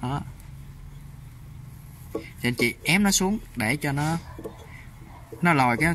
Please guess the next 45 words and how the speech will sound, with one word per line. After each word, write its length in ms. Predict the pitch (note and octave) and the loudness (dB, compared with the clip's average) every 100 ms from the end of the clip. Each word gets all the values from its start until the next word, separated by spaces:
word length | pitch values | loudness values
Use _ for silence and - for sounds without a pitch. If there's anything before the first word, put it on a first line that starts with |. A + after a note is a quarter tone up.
| D#3+ | 2
cái 100 | E3 | 2
gốc 220 | F3+ G3 | 2 4
nó 100 | E3 | 4
ra 180 | D3+ C#3 | 4 4
để 220 | A#2 C3 | 4 2
bộ 140 | B2 B2 | 2 4
rễ 160 | A2+ C#3+ | 4 4
nó 80 | |
phát 160 | F#3 F3 | 4 2
triển. 220 | B2 - | 2 2
Đây 100 | C3+ | 4
anh 100 | C#3+ | 4
chị 180 | B2+ A#2+ | 4 4
thấy 180 | D3+ E3 | 4 4
rễ, 160 | A#2 C3+ | 4 2
một 140 | D3 | 2
số 160 | F3 E3+ | 2 2
rễ 160 | A2+ | 4
nó, 220 | D#3 E3+ D#3+ - - - | 4 4 0 -4 -6 0
nó, 100 | E3+ | 2
nó 160 | E3+ E3+ | 2 2
xuống 240 | - F#3+ | 4 6
không? 160 | G3 B2+ - | 6 4 0
Nó 120 | D#3+ | 2
đang 220 | D3 C3+ | 4 2
có 80 | D#3 | 2
phát 200 | F3 F3 | 0 0
triển 180 | A2 C3+ | 2 2
xuống 180 | F3 F#3 | 2 2
nè, 80 | A2+ - - - | 0 -6 -8 0
để 120 | A#2+ | 0
cho 120 | C#3+ | 2
nó, 140 | C#3+ D#3 | 2 2
nó, 180 | D#3+ E3+ | 2 2
nó 280 | D#3+ D#3+ E3 - | 2 0 0 2
tìm 220 | B2 A2+ | 2 4
chất 160 | E3 - | 0 2
chồng, 220 | A#2+ A2 - - | 2 2 -4 -4
nó 60 | D#3 | 2
bám 220 | D3 E3+ | 4 4
xuống 260 | G3+ F3+ G3+ | 4 2 2
cho 100 | C#3 | 0
nó 80 | C#3 D3 | 0 2
cứng. 200 | E3 G#3 | 2 0
Đó. 280 | - B2 D#3+ | 2 4 4